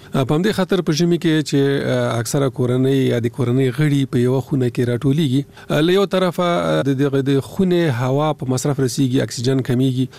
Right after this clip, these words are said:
ماشوم ته هسې هم خطر ده. له بله پلوه که چېرته لویان یا بل ماشوم ناروغه وي، د هغه ناروغۍ کېدای سي دا بل ماشوم ته انتقال سي یا لوی کس ماشوم ته خپله ناروغۍ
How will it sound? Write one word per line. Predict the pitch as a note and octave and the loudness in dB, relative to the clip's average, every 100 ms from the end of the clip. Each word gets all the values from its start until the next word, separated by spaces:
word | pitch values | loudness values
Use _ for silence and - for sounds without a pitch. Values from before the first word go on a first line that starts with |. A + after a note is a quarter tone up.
| - | -4
ماشوم | B2 A#2 D3+ | 0 0 0
ته | C#3 | -2
هسې | A#2+ C3 C#3 | 0 0 -2
هم | |
خطر | A2+ A#2+ G2 F#2 | -2 -6 -6 -8
ده. | - - C3 | -10 -6 -2
له | D3 | 2
بله | G3+ | 2
پلوه | F3 F3 F3+ | 0 0 0
که | E3 | 0
چېرته | D3+ F3+ D#3+ | -2 -2 0
لویان | C#3+ C#3 D3+ D3+ | 0 2 2 2
یا | C#3+ D3+ | 2 0
بل | C3 D3+ | 0 0
ماشوم | C#3+ C3+ E3 C#3 | 0 0 0 0
ناروغه | B2+ C3+ E3+ C#3 C#3+ | 2 2 2 2 0
وي، | D#3 - - | -2 -8 -12
د | - C3 | -4 0
هغه | C#3+ | 0
ناروغۍ | F3 E3 D#3+ F3 - | 2 2 2 0 0
کېدای | D3+ D3+ | 0 0
سي | D#3+ D3+ - C3 | 0 -2 -2 -4
دا | B2+ | -2
بل | C#3 C3 | 2 2
ماشوم | A#2+ C3+ | 0 -2
ته | A#2 B2 - | -2 -2 -2
انتقال | B2 A#2 - C3 B2+ | -2 -2 -4 -2 -2
سي | - B2 A#2 | -2 0 0
یا | A#2 A2+ | 0 -2
لوی | B2 B2+ E3 D#3 | -2 2 2 0
کس | D3+ D3+ - | -2 -2 -4
ماشوم | C3+ A#2 A2 E3 C#3 | -2 -2 -2 -2 0
ته | C#3+ | -2
خپله | - B2+ | -2 -2
ناروغۍ | A2+ G#2+ | 0 0